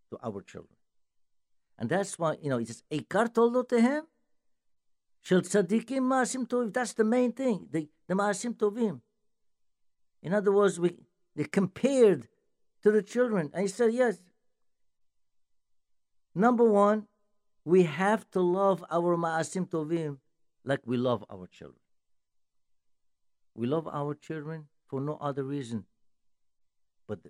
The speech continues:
because they are our children and we care for them. And we want to do whatever has to be done for them.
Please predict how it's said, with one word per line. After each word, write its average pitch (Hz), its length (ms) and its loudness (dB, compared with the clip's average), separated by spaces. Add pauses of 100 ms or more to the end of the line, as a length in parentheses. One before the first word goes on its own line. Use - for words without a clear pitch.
(100)
because 110 320 -10
they 131 80 -10
are 127 180 -12
our 143 140 -14
children 135 380 -18 (240)
and 117 120 -8
we 131 120 -12
care 147 260 -8
for 135 160 -14
them. 98 160 -20 (680)
And 113 140 -6
we 123 100 -4
want 143 220 -4
to 139 60 -4
do 120 200 -6
whatever 143 340 -4
has 135 160 -6
to 123 80 -14
be 135 120 -8
done 143 220 -8
for 113 160 -14
them. 101 160 -12